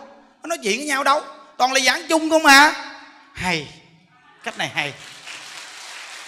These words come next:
Hay. Bởi vì quý thầy trong chùa, như Đức có thường nói, tuyệt đối đừng có bao giờ mà lễ lộc đồ mà kiểu mà đứng mà kiểu mà chỗ nào đó nói chuyện đồ với phái nữ đồ, đừng có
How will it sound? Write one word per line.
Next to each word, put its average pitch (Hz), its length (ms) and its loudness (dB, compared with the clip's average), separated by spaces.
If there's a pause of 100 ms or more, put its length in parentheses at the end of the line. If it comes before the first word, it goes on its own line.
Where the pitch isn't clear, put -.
(800)
Hay. 156 260 2 (960)
Bởi 202 100 -2
vì 196 100 -4
quý 233 200 -4
thầy 175 200 -2
trong 170 180 -10
chùa, 165 180 -4
như 160 380 -12
Đức 214 180 -10
có 220 60 -14
thường 151 200 -10
nói, 165 180 -8 (460)
tuyệt 254 240 2
đối 254 220 -2
đừng 165 200 -8
có 180 60 -12
bao 190 220 -4
giờ 139 220 -6
mà 120 180 -14 (360)
lễ 147 300 -4
lộc 185 320 -8
đồ 139 140 -4
mà 123 160 -8
kiểu 151 220 -10
mà 170 140 -8
đứng 254 420 -12
mà 143 140 -8 (120)
kiểu 156 160 -12
mà 143 360 -14 (420)
chỗ 214 160 -4
nào 156 360 -2
đó 160 100 -8
nói 226 140 -10
chuyện 160 380 -6
đồ 139 80 -10
với 123 240 -14
phái 220 100 -12
nữ 151 280 -10
đồ, - 140 -18
đừng 127 140 -16
có 139 60 -20